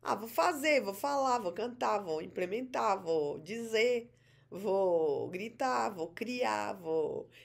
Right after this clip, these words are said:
implementá. Tá bom?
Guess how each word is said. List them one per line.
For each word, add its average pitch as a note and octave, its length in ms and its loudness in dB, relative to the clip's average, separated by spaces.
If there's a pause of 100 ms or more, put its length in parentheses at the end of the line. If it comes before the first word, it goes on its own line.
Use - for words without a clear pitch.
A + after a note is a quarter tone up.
implementá. A3 1200 2 (1200)
Tá E3 120 2
bom? D4 340 0